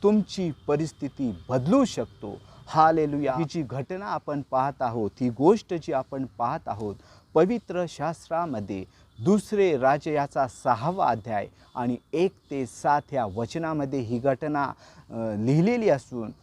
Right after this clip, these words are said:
या घटनेमध्ये प्रियांनो पुढे असे होते की हा गरीब लाकूड तोडा देवाच्या एका माणसाकडे जातो आणि तो त्याच्याकडे ओरड करून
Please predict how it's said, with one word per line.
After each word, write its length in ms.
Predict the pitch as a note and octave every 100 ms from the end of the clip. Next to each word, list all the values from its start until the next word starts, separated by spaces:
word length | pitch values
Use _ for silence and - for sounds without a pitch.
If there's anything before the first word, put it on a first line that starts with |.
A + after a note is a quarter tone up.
| _
या 140 | B2 A2+
घटनेमध्ये 720 | B2 C#3 G3 A3 G3 E3 D#3+
प्रियांनो 520 | - D3+ D3 D3 C#3+
पुढे 260 | C3 C3+ C3
असे 380 | A#2 B2 G3
होते 460 | F#3+ C#3 - B2+ A2 - - -
की 100 | C#3+
हा 180 | B2 B2 G2
गरीब 380 | E3 A#3+ A#3 D#3+
लाकूड 340 | D3 - C#3+ C3
तोडा 300 | C3+ A#2+ A2 - _ -
देवाच्या 580 | G2+ C#3+ E3 E3+ F3+ D#3
एका 320 | C#3 D3 C3+
माणसाकडे 800 | G#2 G#2+ A#2 - F3 F3 D3 A#2+
जातो 440 | A2+ G#2+ A2+ G#2 - - -
आणि 300 | D3+ F3 G3+ F#3
तो 100 | F3
त्याच्याकडे 600 | D#3+ D#3 E3 - D#3 C#3
ओरड 480 | A#2+ C#3+ F#3+ G3
करून 480 | F3 E3+ E3 D#3+ D3